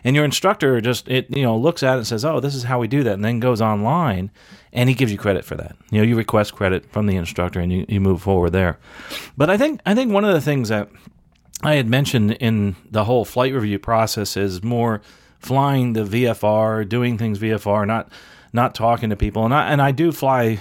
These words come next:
quote unquote, V F R in uncontrolled airports at my regular job, or un-, untowered airports at my regular job, but it's so infrequent.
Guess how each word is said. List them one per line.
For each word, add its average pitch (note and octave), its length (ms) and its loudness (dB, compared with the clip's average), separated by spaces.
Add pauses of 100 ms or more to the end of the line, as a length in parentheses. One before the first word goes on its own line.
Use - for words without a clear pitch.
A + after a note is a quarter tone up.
(120)
quote A#2+ 180 0
unquote, A2+ 320 0
V A#2 120 0
F G#2+ 180 -2
R G#2+ 400 -2
in G2+ 320 -2
uncontrolled A2+ 560 0
airports G#2 580 -2 (360)
at A#2+ 180 0
my G#2 280 0 (100)
regular B2+ 360 2
job, F2+ 500 0
or F2+ 280 -4
un-, G#2 160 -2
untowered G2+ 600 2
airports G2 420 -2
at F#2 120 -2
my F#2+ 120 -2
regular B2+ 320 2
job, F#2+ 360 -4 (460)
but A#2+ 140 2
it's A#2+ 140 0
so C#3 280 2
infrequent. G2+ 640 0